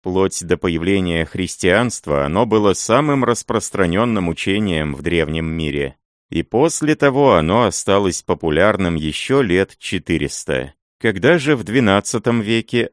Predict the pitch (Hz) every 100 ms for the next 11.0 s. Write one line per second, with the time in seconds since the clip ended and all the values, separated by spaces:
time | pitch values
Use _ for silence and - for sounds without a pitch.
0 | - 85 85 - 117 107 76 87 101 110
1 | - 92 82 85 85 80 67 87 92 104
2 | 107 90 90 107 127 156 - 82 92 90
3 | 113 120 101 87 - 104 95 95 98 -
4 | 117 98 - 92 87 80 82 76 78 78
5 | 101 123 - _ - 147 180 87 80 80
6 | - 95 - - 107 92 73 62 87 -
7 | 98 65 65 65 65 64 _ - 117 175
8 | 170 85 101 156 156 143 120 85 82 -
9 | 85 82 101 113 - 87 - - 82 78
10 | 82 80 - 80 82 - 87 73 71 57